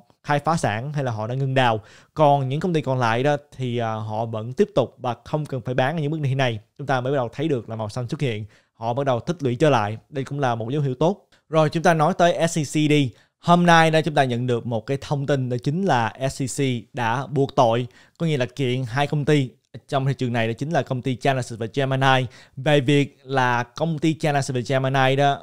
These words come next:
cùng nhau cung cấp sản phẩm Gemini Earn là một hợp đồng cổ phần trái phép. Thì đây nghĩa là gì? Các bạn đã nhớ là cái, à, sự qua lại giữa Genesis và Gemini gần đây, tại vì Genesis cung cấp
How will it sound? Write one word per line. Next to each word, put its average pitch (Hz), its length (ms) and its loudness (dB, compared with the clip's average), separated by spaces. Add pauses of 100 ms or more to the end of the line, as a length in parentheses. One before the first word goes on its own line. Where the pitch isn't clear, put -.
cùng 147 260 0
nhau 139 340 2
cung 160 180 0
cấp 208 200 2
sản 127 240 -4
phẩm 123 280 -4
Gemini 135 280 -2
Earn 135 440 0 (320)
là 120 380 2
một 113 280 -4
hợp 127 280 -6
đồng 120 300 0
cổ 123 280 -2
phần 110 260 -2
trái 131 160 0
phép. 175 260 4 (500)
Thì 147 240 2
đây 160 220 6
nghĩa 156 120 0
là 185 60 6
gì? 143 280 2
Các - 180 -6
bạn 123 160 2
đã 135 80 -2
nhớ 147 280 0
là 127 200 0
cái, 139 280 0
à, 127 220 0
sự 117 380 -4
qua 127 280 4
lại 110 340 0
giữa 117 180 -4
Genesis 120 240 -6
và 120 60 -6
Gemini 120 440 -4
gần 107 180 -8
đây, 120 360 -2
tại 110 160 -4
vì 113 220 -6 (140)
Genesis 131 480 -2 (160)
cung 175 220 6
cấp 202 200 4